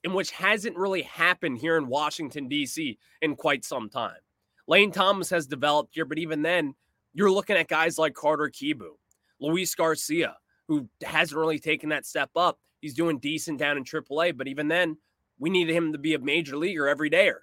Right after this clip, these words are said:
and he just hasn't been that so far. But you're starting to see these guys take steps up, and it doesn't just mold well for your fandom and for how you wanna watch this team. It molds well for this Mike Rizzo-led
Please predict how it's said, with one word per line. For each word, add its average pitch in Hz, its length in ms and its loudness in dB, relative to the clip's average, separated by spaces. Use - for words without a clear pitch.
and 143 100 -6
he 143 60 -8
just 147 180 -4
hasn't 147 420 0
been 175 200 -2
that 107 220 -4
so 92 180 -12
far. - 180 -18
But 175 80 0
you're 160 80 2
starting 240 320 6
to 208 40 0
see 220 220 -4
these 175 240 -6
guys 151 340 2
take 190 300 -4
steps - 380 -2
up, 190 260 2
and 196 80 -4
it - 60 -8
doesn't 226 260 2
just 180 160 -4
mold 156 340 2
well 147 360 2
for 143 100 -12
your 127 140 -2
fandom 107 640 -2
and 143 120 -2
for 147 140 2
how 143 200 6
you 143 160 -4
wanna 135 160 0
watch 123 400 -2
this 92 240 -14
team. 87 260 -20
It 135 80 -8
molds 196 280 8
well 208 220 10
for 185 160 -8
this 185 220 -2
Mike 151 340 2
Rizzo-led 165 680 2